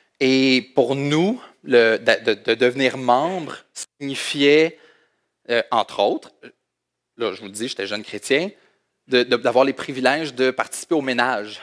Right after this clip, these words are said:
de cette église-là. Alors longtemps, j'ai dit de ma bouche, le privilège de devenir membre, c'est de pouvoir <laughs> commencer à faire le ménage, euh, dans l'Église.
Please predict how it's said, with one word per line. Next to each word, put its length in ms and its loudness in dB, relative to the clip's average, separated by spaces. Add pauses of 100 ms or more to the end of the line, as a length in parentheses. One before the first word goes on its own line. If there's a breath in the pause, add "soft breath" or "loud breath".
(140)
de 80 -12
cette 260 -10
église-là. 480 -8 (580)
Alors 160 4
longtemps, 520 2
j'ai 180 -4
dit 320 -4
de 80 0
ma 160 0
bouche, 340 -4
le 100 -4
privilège 540 -2
de 60 -4
devenir 380 -6
membre, 440 -2
c'est 140 -8
de 100 -8
pouvoir 380 -6
<laughs> 20 -20
commencer 380 -6
à 40 -6
faire 160 -4
le 100 -8
ménage, 720 -8 (480 loud breath)
euh, 100 -10
dans 220 0
l'Église. 720 -12